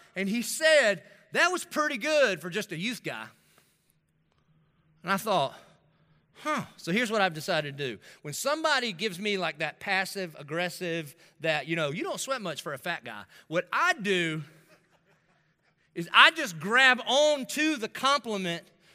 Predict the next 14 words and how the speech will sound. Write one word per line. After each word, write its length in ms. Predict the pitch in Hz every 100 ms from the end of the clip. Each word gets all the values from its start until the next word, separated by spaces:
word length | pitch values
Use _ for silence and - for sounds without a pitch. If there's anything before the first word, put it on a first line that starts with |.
| _
with 220 | 202 180
way 580 | 156 160 262 330 370 370
more 240 | 349 320 277
energy 540 | 262 311 285 214 214 190
than 200 | 185 180
I 200 | 202 262
think 420 | - 269 247 220 170
they 200 | 208 196
intended. 440 | 180 196 202 165
That's 180 | 196 196
just 140 | 185
what 120 | 190
I 100 | 160
do. 180 | 160 151